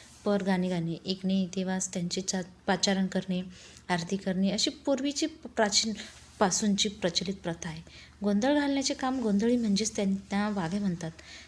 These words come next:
त्यांच्यासोबत मुरली त्यांना साथ देत असते म्हणजेच नाचत असते. त्यांना विशिष्ट रक्कम दक्षिणा म्हणून दिली जाते. तसेच देवाच्या प्रसादासाठी मदन दिले जाते. खंडोबाची प्रसिद्ध बारा स्थाने बघूया.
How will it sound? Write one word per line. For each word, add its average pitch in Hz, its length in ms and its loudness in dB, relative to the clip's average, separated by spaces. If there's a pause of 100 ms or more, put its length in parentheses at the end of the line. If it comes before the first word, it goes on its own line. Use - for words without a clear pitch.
(100)
त्यांच्यासोबत 285 640 2
मुरली 220 380 2
त्यांना 220 260 -2
साथ 208 200 2
देत 202 280 0
असते 190 240 -2
म्हणजेच 190 380 0
नाचत 180 340 -2
असते. 170 240 -6 (400)
त्यांना 349 180 0
विशिष्ट 294 400 2
रक्कम 277 360 0
दक्षिणा 254 320 0
म्हणून 240 220 0
दिली 214 180 -2
जाते. 196 440 0
तसेच 208 240 -4
देवाच्या 196 380 -2
प्रसादासाठी 196 600 -2
मदन 170 320 0 (1500)
दिले 196 280 4
जाते. 175 340 -4 (380)
खंडोबाची 277 440 2
प्रसिद्ध 247 500 2
बारा 208 320 2
स्थाने 185 340 -2
बघूया. 170 340 -4